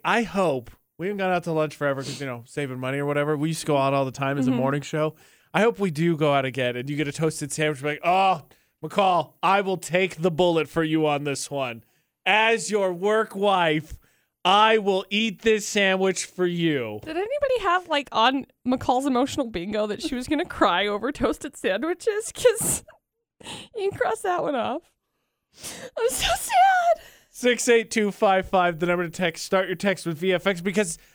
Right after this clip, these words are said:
Speaker 1: this isn't just it for McCall. It's not just that she's harmed by those dangerous toasted sandwiches.
Speaker 2: Stop.
Speaker 1: That's just the start of her food problems.
Speaker 2: Yeah.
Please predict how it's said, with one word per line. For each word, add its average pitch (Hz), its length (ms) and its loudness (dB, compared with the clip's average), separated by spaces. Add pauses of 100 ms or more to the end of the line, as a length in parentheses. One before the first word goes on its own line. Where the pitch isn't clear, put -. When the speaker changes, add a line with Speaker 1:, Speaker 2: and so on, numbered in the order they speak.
Speaker 1:
this 330 240 2
isn't 320 280 2
just 240 280 0
it 320 160 2
for 262 160 -6
McCall. 180 360 0
It's 202 140 -2
not 285 200 4
just 277 180 -6
that 262 120 0
she's 240 400 -2 (600)
harmed 254 440 4
by 233 140 6
those 208 240 2
dangerous 240 560 4
toasted 233 460 6
sandwiches. 233 800 2
Speaker 2:
Stop. - 340 -8 (640)
Speaker 1:
That's - 220 2
just - 180 -4
the 277 80 -2
start 311 360 4
of 247 80 -2
her 262 140 6
food 339 340 4
problems. 170 580 2
Speaker 2:
Yeah. 208 380 4